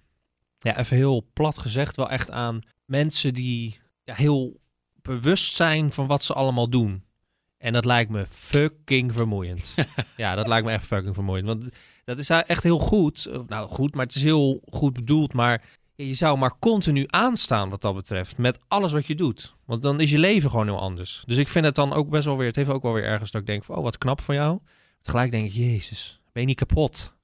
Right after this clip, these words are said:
Speaker 1: Kapot. Want het, het is niet één. Het betreft niet één onderwerp. Het zijn op alles wat wij in leven. Daar kan je woke zijn op toepassen. Ja, dat lijkt mij v-, ja, vermoeiend gewoon.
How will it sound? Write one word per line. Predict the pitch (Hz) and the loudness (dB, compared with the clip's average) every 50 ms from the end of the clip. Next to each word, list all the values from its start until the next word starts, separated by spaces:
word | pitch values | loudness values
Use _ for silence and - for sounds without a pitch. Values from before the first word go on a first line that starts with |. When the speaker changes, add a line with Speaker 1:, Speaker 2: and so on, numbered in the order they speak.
| _ _ - | _ _ 0
Speaker 1:
Kapot. | - 151 156 - - 131 107 - - - - | 2 2 2 4 4 2 2 0 -4 -8 -2
Want | 117 120 127 127 | -2 -2 0 0
het, | 147 127 - - | -4 -6 -2 -2
het | 156 151 143 - | -2 -2 2 2
is | 156 151 | 4 4
niet | 156 156 151 156 - - _ _ _ _ _ _ - | 4 4 2 -2 -8 -18 _ _ _ _ _ _ -12
één. | 175 180 175 139 131 156 | -6 -6 -4 -4 -4 -6
Het | 180 165 - _ - | -8 -10 -10 _ -6
betreft | 139 139 - - 139 135 - | -6 -4 0 2 2 2 2
niet | 143 139 139 135 - | 2 0 0 0 -2
één | - 143 156 160 156 - | 0 2 4 4 2 2
onderwerp. | - 131 123 120 110 101 110 127 147 143 | 0 0 0 0 2 2 2 2 2 0
Het | 139 - | -2 -2
zijn | - 135 127 127 127 127 120 - _ _ _ _ _ _ _ _ _ _ | 0 0 0 0 -2 -4 -6 -8 _ _ _ _ _ _ _ _ _ _
op | - - 120 | -8 -6 -2
alles | 139 151 175 175 139 113 - | 2 2 4 4 4 2 2
wat | - 110 101 | 0 -2 0
wij | 110 110 107 107 110 | 2 0 2 2 2
in | 110 107 | 2 2
leven. | 123 135 139 123 104 98 117 127 156 180 - - _ _ _ _ _ _ _ _ - | 4 4 4 2 2 2 0 0 0 -2 -4 -12 _ _ _ _ _ _ _ _ -6
Daar | - 131 139 | -6 -4 2
kan | - 151 147 | 2 4 4
je | 143 | 4
woke | 135 151 165 165 - | 4 4 4 2 2
zijn | - 165 147 147 151 151 151 156 - _ _ _ _ _ _ _ _ _ _ _ _ | 2 2 2 2 2 2 0 -2 -4 _ _ _ _ _ _ _ _ _ _ _ _
op | - 143 - | -12 -10 0
toepassen. | - 214 185 - 120 98 95 - - 92 92 104 _ _ _ _ _ | 2 2 2 4 2 0 0 -2 -4 -6 -8 -10 _ _ _ _ _
Ja, | - - 95 | -12 -8 -6
dat | 98 98 - | -6 -4 -2
lijkt | 98 101 98 | -2 -2 0
mij | 110 110 | 0 -2
v-, | - - - - - | -2 -4 -12 -14 -8
ja, | - 113 95 95 | -6 -6 -6 -6
vermoeiend | - - - 113 127 147 160 143 110 - | -8 -8 -4 -2 0 2 2 0 0 -4
gewoon. | - - 95 92 104 131 143 | -4 -4 -2 -2 -2 -4 -6